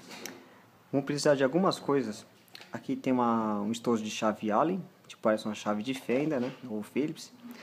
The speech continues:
Aqui um jogo de chave Allen, do jeito tradicional. Aí vai dar preferência de cada um. É,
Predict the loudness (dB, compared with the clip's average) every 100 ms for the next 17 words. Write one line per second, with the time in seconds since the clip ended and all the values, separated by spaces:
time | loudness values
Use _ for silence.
0 | -20 -18 -16 -2 2 2 2 0 2 0
1 | -2 -6 -12 -18 -18 -18 -20 -18 -10 -4
2 | 0 0 2 2 2 0 -6 -16 -20 -18
3 | -16 -18 -14 -8 -6 -6 -2 -2 0 2
4 | 6 6 6 0 -12 -20 -20 -20 -20 -8
5 | -2 2 2 2 0 0 0 0 -2 -6
6 | -2 2 2 0 -4 -12 -20 -20 -20 -20
7 | _ 2 4 4 0